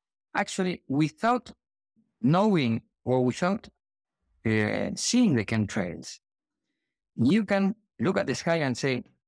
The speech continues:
"Here they fumigated. Some minutes or some hour, uh, or some hours ago,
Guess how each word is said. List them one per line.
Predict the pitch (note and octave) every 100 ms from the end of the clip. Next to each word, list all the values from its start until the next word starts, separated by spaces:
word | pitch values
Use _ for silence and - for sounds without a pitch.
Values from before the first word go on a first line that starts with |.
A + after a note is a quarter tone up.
| _ _
"Here | - A3+ A3 B2+
they | C#3 C#3
fumigated. | - C#3+ A2+ G#2 G2 F#2 F2 _ _ _ _ _ _ _ _ _ _ _ -
Some | - - F3+
minutes | F3+ F#3+ D#3+
or | B2
some | - D#3
hour, | D3 B2+ B2 - -
uh, | A#2 -
or | A#2+
some | D3 D3
hours | C#3 C3 A2+
ago, | A2 D3